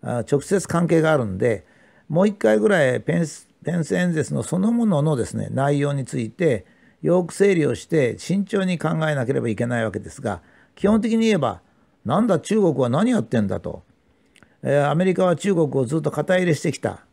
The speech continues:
それはそうですね。えー、日本と中国が戦ってる時には、小ルートつって蒋介石をまあ、ものすごい努力をしてアメリカは中国を支えてきた。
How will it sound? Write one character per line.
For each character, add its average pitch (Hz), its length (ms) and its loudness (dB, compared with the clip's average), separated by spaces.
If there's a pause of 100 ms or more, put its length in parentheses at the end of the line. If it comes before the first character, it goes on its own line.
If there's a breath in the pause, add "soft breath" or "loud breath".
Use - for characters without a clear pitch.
そ - 100 -4
れ 147 40 2
は 135 40 2
そ 180 120 2
う 165 40 0
で 143 60 -6
す 143 120 -6
ね。 120 260 -2 (500 soft breath)
え 131 760 0 (200)
ー、 - 40 -6
日 151 80 2
本 180 160 2
と 156 100 0
中 165 180 0
国 139 120 0
が 127 100 0
戦 123 280 0
っ 143 100 0
て 151 120 0
る 131 80 -2
時 117 200 -2
に 107 80 2
は、 92 220 -4 (100)
小 180 380 2
ル 180 140 2
ー 156 40 0
ト 127 160 0
つ - 100 -8
っ - 20 -20
て 104 100 -8
蒋 170 220 0
介 170 180 0
石 123 300 -2
を 117 240 0 (600 soft breath)
ま 127 160 -2
あ、 110 60 -2
も 120 140 -2
の 165 120 2
す 170 80 0
ご 196 160 4
い 151 280 0 (200)
努 131 100 2
力 135 260 0
を 107 80 2
し - 80 -8
て 131 120 -2
ア 113 80 -2
メ 113 80 -2
リ 110 100 -4
カ 120 160 -2
は 120 160 0
中 113 200 -4
国 95 160 -6
を 123 100 -4
支 - 100 -10 (120)
え 107 100 -2
て 98 120 -10
き - 60 -20
た。 - 220 -20